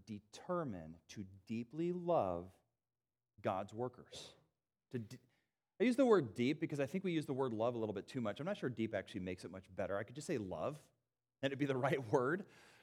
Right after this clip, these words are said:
But, but we, it's, it's a sloppy word. It's just, I mean, I love cookies.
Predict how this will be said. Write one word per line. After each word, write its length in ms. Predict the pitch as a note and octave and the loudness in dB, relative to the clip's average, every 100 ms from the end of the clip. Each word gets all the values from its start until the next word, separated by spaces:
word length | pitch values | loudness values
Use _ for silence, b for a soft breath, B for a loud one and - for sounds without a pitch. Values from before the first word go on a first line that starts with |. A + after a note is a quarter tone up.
| B | B
But, 220 | F3+ E3 D#3 | 4 6 6
but 160 | F#3+ | 6
we, 160 | G3 E3 - | 6 4 2
it's, 180 | E3+ F3 | 0 2
it's 140 | E3+ G3+ | 2 2
a 40 | |
sloppy 400 | F#3 G#3 B3 C#4 | 2 4 4 4
word. 400 | F#3 D#3 D3 G2 | 6 8 8 6
It's 160 | G#2+ B2+ | 0 -2
just, 180 | F#3 D#3+ | -4 -4
I 40 | |
mean, 300 | D3 B2+ A#2 - | -2 0 -2 2
I 80 | D#3+ | 4
love 260 | E3+ D#3+ | 4 2
cookies. 460 | - F#3 E2+ - | 0 -6 -8 -14